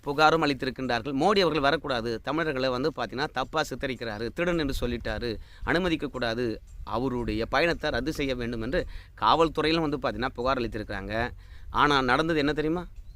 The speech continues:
மோடி அவர்களுக்காக விவேகானந்தருடைய பாறையும் அவருடைய தியான மண்டபம் சூப்பரா தயாராயிருக்கிறது. காலையிலேருந்து, வெளியூர்லேருந்து வந்த சுற்றுலா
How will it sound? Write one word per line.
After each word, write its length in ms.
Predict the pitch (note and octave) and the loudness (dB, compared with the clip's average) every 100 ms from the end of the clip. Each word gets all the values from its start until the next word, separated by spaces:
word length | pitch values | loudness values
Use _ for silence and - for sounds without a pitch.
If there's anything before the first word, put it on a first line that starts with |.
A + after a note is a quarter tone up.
| - | -4
மோடி 320 | A#2+ D#3+ F3+ | 2 2 4
அவர்களுக்காக 880 | D3+ D3 D3 - B2+ A#2 A#2+ C3+ C#3+ - - | 2 2 0 0 -2 -2 0 2 2 0 -6
விவேகானந்தருடைய 680 | B2 D#3+ F#3 E3+ D#3+ D3 C3+ | -2 2 4 4 2 0 -2
பாறையும் 600 | - A#2+ C#3 C#3 F3 - - | 0 4 4 4 0 -2 -6
அவருடைய 280 | A#2+ A2+ | -4 -2
தியான 340 | A2 C3 D3+ D#3 | 0 2 4 4
மண்டபம் 440 | C3+ C3+ C3+ D#3+ - | 2 2 0 -2 -2
சூப்பரா 320 | D#3+ C#3+ D3+ D#3 | -2 2 0 2
தயாராயிருக்கிறது. 920 | B2+ C3 C3+ A#2+ A2 A2+ G2+ A2+ A#2+ - - - - - - - | 2 2 2 0 -2 -6 -2 0 0 -2 -12 -12 -12 -12 -14 0
காலையிலேருந்து, 640 | B2 D#3+ F3 D#3+ F3 D3+ C3+ | 6 8 8 6 4 4 2
வெளியூர்லேருந்து 540 | C3+ F3+ E3 D#3+ F3 | 2 2 2 2 2
வந்த 640 | D3 C3+ B2 A#2+ C#3+ D#3 - | 2 2 2 4 6 4 2
சுற்றுலா 440 | D3+ D3 F3+ E3+ | -4 -2 4 4